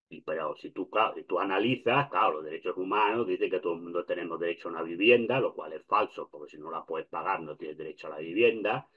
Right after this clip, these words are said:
dice que tienes derecho a un trabajo, lo cual es mentira, un montón de gente sin trabajo y sin nada, eh, en países donde las hambrunas son endémicas, con las enfermedades endémicas,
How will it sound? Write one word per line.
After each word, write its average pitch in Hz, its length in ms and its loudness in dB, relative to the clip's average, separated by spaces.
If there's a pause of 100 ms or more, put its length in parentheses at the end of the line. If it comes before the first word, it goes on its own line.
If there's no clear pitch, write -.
(240)
dice 85 220 -4
que 85 80 -6
tienes 85 180 -2
derecho 87 300 -2
a 85 40 -6
un 85 80 -8
trabajo, 90 520 2
lo 78 120 -6
cual 80 180 -6
es 73 100 -8
mentira, 78 520 0
un - 40 -20
montón 76 380 -10
de 78 100 -6
gente 82 300 -4
sin 78 200 -12
trabajo 80 480 -6
y - 40 -14
sin 85 200 -8
nada, 113 420 2 (360)
eh, 80 340 -6
en 78 100 -18
países 90 540 -2
donde 87 300 0
las 82 200 -2
hambrunas 87 680 -4 (360)
son 95 280 2
endémicas, 123 880 6 (260)
con 90 140 -2
las 80 100 -10
enfermedades 82 460 -6
endémicas, 107 760 0